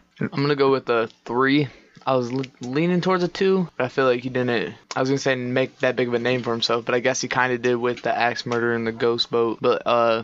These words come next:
for the most part, like, he did, like, shady stuff, but he wasn't, like, a big crime guy. But he also, he was pretty smart with everything he did. And, like, the fact he was like, "Well, I can manipulate people, so check this out." Like, it was interesting. I'm gonna go with the three, though. Stick right in the middle.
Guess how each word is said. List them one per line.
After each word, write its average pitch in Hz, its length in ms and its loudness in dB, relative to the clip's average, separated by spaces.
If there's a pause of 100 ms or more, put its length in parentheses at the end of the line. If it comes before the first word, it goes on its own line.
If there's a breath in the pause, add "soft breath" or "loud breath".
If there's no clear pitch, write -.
for 147 80 -2
the 143 60 0
most 147 260 2
part, 165 220 4
like, 113 320 0
he 135 80 -6
did, 147 340 0
like, 139 220 0
shady 131 400 0
stuff, 135 560 -2
but 127 100 0
he 127 60 0
wasn't, 123 400 0
like, 117 140 -2
a 110 40 -6 (200)
big 127 400 2
crime 117 500 -2
guy. 110 320 0
But 120 180 -2
he 127 80 4
also, 127 420 2
he 120 80 -4
was 117 140 -6
pretty 123 220 -4
smart 120 320 0
with 110 140 -2
everything 120 360 -2
he 120 120 0
did. 117 340 0 (320 loud breath)
And, 127 160 -2
like, 110 340 -2
the 123 80 -10
fact 123 300 -2
he 127 80 -2
was 120 100 -4
like, 101 240 -8 (460 soft breath)
"Well, 123 140 -8
I 127 100 -4
can 120 300 -4
manipulate 120 560 -2
people, 117 420 -4
so - 180 -2
check 120 260 -4
this 120 220 -2
out." 104 320 -10
Like, 117 220 -6 (100)
it 160 60 0
was 147 100 0
interesting. 131 380 -4
I'm 139 80 0
gonna 156 100 0
go 143 120 4
with 127 80 -4
the - 100 -4
three, 131 280 0
though. 127 180 2
Stick - 340 -4
right 123 160 -2
in 120 80 -8
the 120 60 -10
middle. 123 300 -8